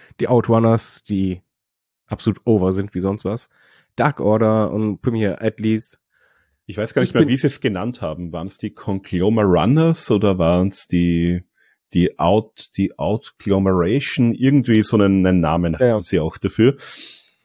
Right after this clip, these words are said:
Speaker 1: Aber hat Bock gemacht. Also das, das Ding hat wirklich, ja, es hat einfach Spaß gemacht. Das war genau das, was du halt haben willst in der Kickoff-Show, dass halt du das Publikum mitnimmst und dass du halt unterhältst und so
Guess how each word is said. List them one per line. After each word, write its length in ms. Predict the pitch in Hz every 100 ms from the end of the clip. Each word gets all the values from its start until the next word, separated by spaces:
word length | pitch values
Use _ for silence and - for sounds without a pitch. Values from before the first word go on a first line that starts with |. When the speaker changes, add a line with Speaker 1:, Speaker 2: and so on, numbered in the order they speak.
| _ _ _ _ -
Speaker 1:
Aber 240 | 95 85
hat 160 | 95 -
Bock 160 | 104
gemacht. 380 | - 90 87 - -
Also 140 | 120
das, 200 | 123 -
das 200 | 123 -
Ding 320 | 131 165 131 -
hat 320 | - 120 - - -
wirklich, 560 | 113 127 131 123 - _ _ _ _ _ _ _
ja, 140 | - 113
es 120 | 139
hat 160 | 185 180
einfach 300 | 165 143 - - - -
Spaß 460 | - - 113 -
gemacht. 240 | - 147 147
Das 160 | 123
war 160 | 117 120
genau 220 | 117 123
das, 160 | 127 -
was 180 | 120 -
du 120 | 110
halt 140 | 107
haben 240 | 85 90 156
willst 160 | 170
in 40 | 135
der 80 | 127
Kickoff-Show, 420 | - 139 - 131
dass 200 | 120 -
halt 240 | 113 - _ _ _ _ _
du 100 | 131
das 100 | 127
Publikum 480 | - 170 135 - 101
mitnimmst 640 | 110 - 190 202 196 -
und 260 | - 120 120
dass 180 | 123 -
du 140 | 110
halt 420 | 110 110 110 - -
unterhältst 840 | 123 - 85 95 120 170 175 -
und 180 | 120 107
so 220 | 123